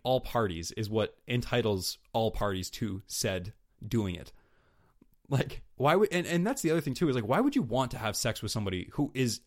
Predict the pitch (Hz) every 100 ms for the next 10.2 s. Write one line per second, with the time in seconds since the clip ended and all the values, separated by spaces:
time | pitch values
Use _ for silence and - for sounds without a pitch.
0 | _ - 202 190 151 117 120 120 107 131
1 | 113 - 131 - 104 104 101 - 131 -
2 | 117 - 135 104 107 104 87 - - -
3 | - - 156 139 113 104 - _ - 180
4 | 175 170 143 123 - 120 110 - 120 120
5 | 110 104 117 120 107 - 107 110 104 101
6 | 113 117 110 104 98 110 101 104 127 113
7 | 101 98 95 101 98 95 92 90 - -
8 | - 117 107 90 82 - _ _ - 151
9 | 151 156 165 262 285 113 95 - 131 131
10 | 117